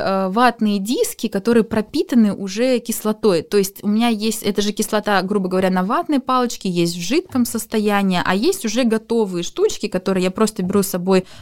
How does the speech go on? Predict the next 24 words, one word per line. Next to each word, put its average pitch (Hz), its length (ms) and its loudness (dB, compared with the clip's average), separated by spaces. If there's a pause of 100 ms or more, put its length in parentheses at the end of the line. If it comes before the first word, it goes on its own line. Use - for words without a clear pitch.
в 175 140 -2
зип-пакет, 214 720 0
грубо 202 240 2
говоря, 185 220 0
к - 120 -6
невесте 196 640 0 (240)
и 277 100 -2
несу 254 340 0
целую 226 340 0
банку. 165 520 -4 (180)
Ещё 226 240 -2
иногда 226 320 2
они 208 180 2
бывают 202 340 0
двухсторонние. 190 760 0
То - 100 -4
есть 160 160 -2
это 196 280 0
вот 185 280 -2
пил – 381 180 6
это 220 160 -4
сам 233 300 2
этот 190 240 -4
диск. 175 380 -2